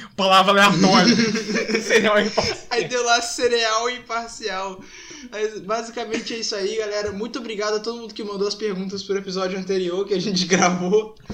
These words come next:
Speaker 1: Foram
Speaker 2: Foi um
Speaker 1: muito boas, mas
Speaker 2: sucesso.
Speaker 1: vocês têm que dar uma melhorada. Parece que vocês nem conhecem a gente.
Speaker 2: Eu fiquei muito feliz de, de voltar com um episódio novo. Teve uma galera que, que elogiou o episódio pra mim no... no,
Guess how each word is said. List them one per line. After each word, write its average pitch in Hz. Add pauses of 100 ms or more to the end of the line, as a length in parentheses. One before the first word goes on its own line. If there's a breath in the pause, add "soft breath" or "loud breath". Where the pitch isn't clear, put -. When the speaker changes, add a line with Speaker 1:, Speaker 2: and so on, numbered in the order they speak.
(220 loud breath)
Speaker 1:
Foram -
Speaker 2:
Foi - (160)
um -
Speaker 1:
muito 208 (120)
boas, 196
mas 170
Speaker 2:
sucesso. 180
Speaker 1:
vocês -
têm 151
que 147
dar 170
uma 196
melhorada. 202
Parece 170
que -
vocês 185
nem 196
conhecem 196
a 202
gente. 311 (300)
Speaker 2:
Eu 190
fiquei 220
muito 220
feliz 214
de, 202
de 156
voltar 175
com 175
um 156
episódio 156
novo. 180
Teve 147
uma 156
galera 156
que, 151
que 151
elogiou 156
o 156
episódio 147
pra 147
mim 147
no... 139
no, 123